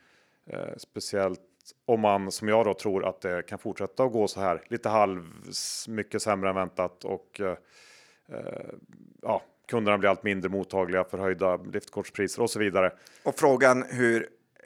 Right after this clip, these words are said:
Speaker 2: efter den här katastrofala, eh, Stockholms sportlovets veckan som Åre ändå hade med vädret,
Speaker 1: Ja.
Speaker 2: om det ändå kan vara tufft, eh, för dem att folk tänker att jag orkar inte åka dit igen och
Speaker 1: Ja,
Speaker 2: liksom
Speaker 1: framförallt
Speaker 2: sitta i stugan.
Speaker 1: är man ju inte sugen på att betala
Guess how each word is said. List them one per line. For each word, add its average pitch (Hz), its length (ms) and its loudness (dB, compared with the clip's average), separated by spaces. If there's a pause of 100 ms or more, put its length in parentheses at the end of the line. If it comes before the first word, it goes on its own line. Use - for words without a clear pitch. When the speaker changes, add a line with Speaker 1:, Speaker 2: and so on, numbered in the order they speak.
(140)
Speaker 2:
efter - 280 -10
den 120 60 -8
här 127 80 0
katastrofala, 123 1120 4
eh, 87 240 -4
Stockholms - 1080 -4
sportlovets 120 1000 -4
veckan 113 480 2
som 110 260 -8
Åre 117 280 2
ändå - 160 -2
hade 113 280 0
med 120 160 -2
vädret, - 600 0
Speaker 1:
Ja. 107 80 -4
Speaker 2:
om 104 100 0
det 117 80 2
ändå 117 200 0
kan 120 160 -2
vara 107 100 -4
tufft, - 460 -6
eh, 101 240 -2
för 110 300 0
dem 101 240 -2
att - 160 -6
folk 101 280 -6
tänker 110 220 -4
att - 80 -6
jag 117 100 0
orkar 120 200 -6
inte 110 140 -6
åka - 120 -8
dit 107 200 -10
igen - 280 -4
och - 160 -8
Speaker 1:
Ja, 120 200 2
Speaker 2:
liksom - 80 -8 (100)
Speaker 1:
framförallt 113 180 2
Speaker 2:
sitta 113 80 2
i 110 40 -2
stugan. - 460 -6
Speaker 1:
är 120 60 -4
man 113 100 -2
ju 107 40 0
inte - 120 -14
sugen 95 220 -8
på 82 40 -20
att - 60 -20
betala 92 540 0